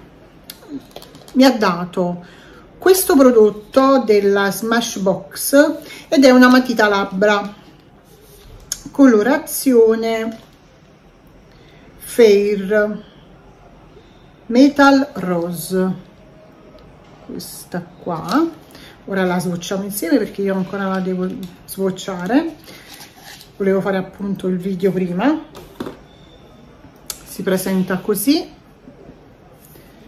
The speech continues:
e questo è il colore, vediamo, devo dire che è molto chiara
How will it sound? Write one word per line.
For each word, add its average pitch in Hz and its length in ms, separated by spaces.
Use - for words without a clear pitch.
e 220 280
questo 202 300
è - 20
il - 100
colore, 190 720
vediamo, 170 680
devo 285 180
dire 208 200
che 185 80
è 180 40
molto 190 380
chiara 165 560